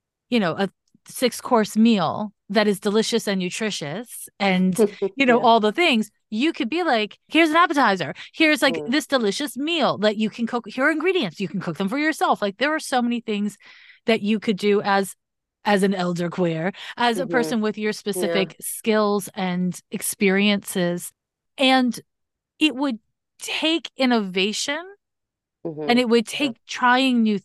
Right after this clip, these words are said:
Speaker 1: things, but it would be worth it if you were clear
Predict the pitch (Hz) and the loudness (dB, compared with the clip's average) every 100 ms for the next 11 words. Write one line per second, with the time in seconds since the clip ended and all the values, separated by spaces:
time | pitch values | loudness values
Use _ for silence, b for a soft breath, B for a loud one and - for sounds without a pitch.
0 | _ 247 233 165 - - B B B - | _ -2 0 -2 -8 -16 B B B 0
1 | 247 254 254 220 247 220 233 202 233 294 | 0 0 -4 0 0 2 2 2 2 2
2 | 294 240 - 226 - 214 185 190 - _ | 0 -4 0 -2 -2 -4 -4 -6 -10 _
3 | - - 349 220 107 165 | -12 -2 0 0 -2 -8